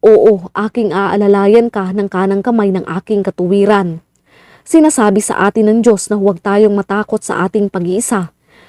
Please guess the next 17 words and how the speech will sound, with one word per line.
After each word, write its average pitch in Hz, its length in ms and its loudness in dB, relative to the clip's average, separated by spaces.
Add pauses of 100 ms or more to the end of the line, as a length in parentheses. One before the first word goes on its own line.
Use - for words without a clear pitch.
Kung 226 240 2
nanghihina 208 640 4
tayo, 202 480 2 (400)
kung 277 160 4
walang 233 320 4
nakikinig 214 480 0
sa - 320 -4
atin 208 240 -2
at 196 160 -4
nangangailangan 202 800 2
tayo 208 240 2
ng 202 160 2
mga 190 240 0
pangangailangang 196 800 0
pisikal 214 480 -4
at 175 80 -10
material. 202 640 0